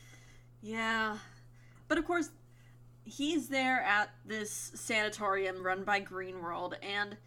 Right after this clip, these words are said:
they even state that they gather up mentally ill individuals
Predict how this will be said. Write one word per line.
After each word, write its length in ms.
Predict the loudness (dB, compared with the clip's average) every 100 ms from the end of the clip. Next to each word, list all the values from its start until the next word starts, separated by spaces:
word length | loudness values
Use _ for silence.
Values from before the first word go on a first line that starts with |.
| -20 -20 -20 -10
they 180 | 0 0
even 340 | 2 0 2
state 540 | 2 -2 0 0 0 -2
that 140 | -4 0
they 120 | -2
gather 580 | -2 2 4 6 4 4
up 260 | 4 4 0
mentally 540 | -2 -2 0 0 0 2
ill 280 | 2 2
individuals 960 | 0 2 4 2 2 0 4 6 4